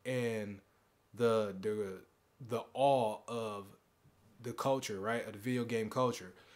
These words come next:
When you hear E three or you see E three, you think of G four and when they covered it back in the day. You think of booths. You think of cosplay. You think of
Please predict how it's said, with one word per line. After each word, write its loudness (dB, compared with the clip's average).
When 2
you 2
hear 4
E -2
three 2
or 0
you 0
see 0
E 0
three, 2
you 0
think 2
of 0
G 2
four 2
and -2
when 0
they 2
covered 0
it -2
back -2
in -6
the -4
day. -6
You 0
think 4
of 2
booths. 2
You -2
think 0
of -4
cosplay. 2
You -4
think 0
of 2